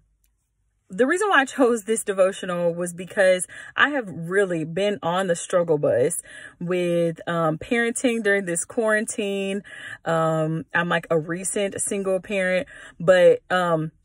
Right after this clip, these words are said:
I'm shouting out all the single parents because I don't feel like I'm actually a single parent because their dad is super involved. Um, my mom and my grandmother, my dance friends, my church family, like,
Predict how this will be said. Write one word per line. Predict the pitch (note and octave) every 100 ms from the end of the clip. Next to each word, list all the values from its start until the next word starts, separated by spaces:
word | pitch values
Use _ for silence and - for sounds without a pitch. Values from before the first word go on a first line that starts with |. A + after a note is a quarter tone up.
| - _ _ _ _ _ _
I'm | - F3+ F#3 D#3
shouting | - A3+ G#3+ G3
out | F#3 -
all | G#3
the | A#3
single | A3 F#3
parents | G3+ F3+
because | F3 F3 F#3+ E3+ -
I | G3
don't | G#3+
feel | - G#3+
like | G#3
I'm | G#3
actually | E3 F3 F3+ G3+ F#3+
a |
single | F#3 G3 F#3
parent | G#3 G3 F#3
because | F#3 F3 E3+ - - - - -
their | G3
dad | G#3 G#3
is | G3+
super | - G#3+ G3+
involved. | G3 F3+ F3 E3+ F3 F3 F3 - - - -
Um, | E3 E3+ D#3 D3 E3
my | E3 F#3+
mom | G#3 G3 G3 F#3+
and | D3+
my | D3 F#3
grandmother, | G3+ G3+ G3 G3 F#3 F#3 F#3 F#3 F#3
my | F3+ D3 D3+
dance | D#3 F#3+ G3+ G3 -
friends, | - G#3 F#3+ F#3 F#3
my | E3+ B2
church | - - G#3+ -
family, | - G#3 G3 F#3+ F#3+ F#3+
like, | E3+ D3+